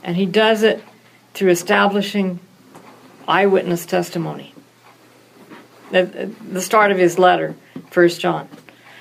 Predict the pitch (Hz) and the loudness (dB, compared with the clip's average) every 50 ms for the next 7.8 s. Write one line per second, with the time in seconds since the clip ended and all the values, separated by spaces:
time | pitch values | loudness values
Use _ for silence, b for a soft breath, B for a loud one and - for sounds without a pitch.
0 | B B B B 175 156 185 185 180 - 185 180 175 - 175 175 170 165 165 165 | B B B B -2 0 2 2 2 0 -2 -4 -4 0 2 2 2 2 0 -4
1 | - - 180 170 170 165 165 156 156 160 160 - 151 160 160 156 156 156 - - | -2 0 2 2 2 0 -2 -6 -4 -4 -4 -4 -2 -4 -4 -4 -4 -6 -8 -12
2 | 160 - - - 180 185 180 170 170 160 - - 156 151 - 156 175 165 165 - | -12 -8 -2 2 4 4 4 4 0 -4 -4 -4 -4 -4 -4 -4 -4 -4 -4 -4
3 | 180 - - - - - - 165 160 160 - 185 175 175 - - 175 170 - - | -8 -10 -14 -14 -8 -6 -4 -4 -4 -4 -2 -2 -2 -2 -4 -8 -10 -8 -8 -8
4 | - - - 175 180 196 - - - - - - B B B B B B B B | -10 -10 -12 -14 -14 -14 -14 -12 -14 -14 -14 -16 B B B B B B B B
5 | B B B B B B B - - - - - - - - - - - - 180 | B B B B B B B -20 -20 -20 -20 -20 -20 -20 -20 -20 -18 -8 -2 4
6 | 175 170 160 160 - - - - - - - 175 - - 202 202 - - - - | 4 4 4 2 -2 -2 -2 -2 -4 -6 -8 -12 -12 -8 -6 -4 -4 -4 -6 -12
7 | - - - 190 - - - - - - - - - - - - | -14 -12 -12 -10 -10 -8 -8 -6 -4 -4 -4 -6 -6 -10 -14 -14